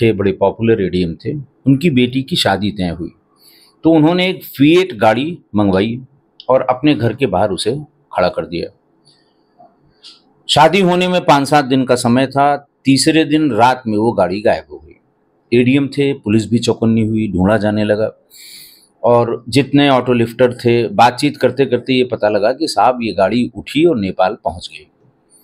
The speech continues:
लोगों ने कहा, "साहब, आप किसी को भेज के गाड़ी की खरीदार के हैसियत से वहाँ जाए, गाड़ी देख कर आए, तब फिर कोशिश की जाएगी कि ये कैसे मिलेगी, कहाँ से मिलेगी।"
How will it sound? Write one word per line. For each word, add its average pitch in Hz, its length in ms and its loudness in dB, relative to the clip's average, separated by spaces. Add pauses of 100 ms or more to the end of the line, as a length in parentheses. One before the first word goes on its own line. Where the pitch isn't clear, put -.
(340)
लोगों 131 180 4
ने 147 100 0
कहा, 143 160 0
"साहब, 147 180 0
आप 147 180 -2
किसी 135 200 -2
को 127 160 0
भेज 117 240 0
के 165 140 -2
गाड़ी 117 300 0
की 156 180 -4
खरीदार 117 560 0
के 127 120 -4
हैसियत 120 400 0
से 120 140 -2
वहाँ 107 240 0
जाए, 113 300 2
गाड़ी 104 280 -2
देख 101 300 -2
कर 95 120 0
आए, 131 200 0 (480)
तब - 240 0
फिर 143 300 0
कोशिश 123 300 0
की 120 160 0
जाएगी 110 360 0
कि 139 240 -2
ये 135 60 -2
कैसे 107 360 0
मिलेगी, 101 420 -2
कहाँ 92 240 -2
से 85 160 -8
मिलेगी।" 78 360 -12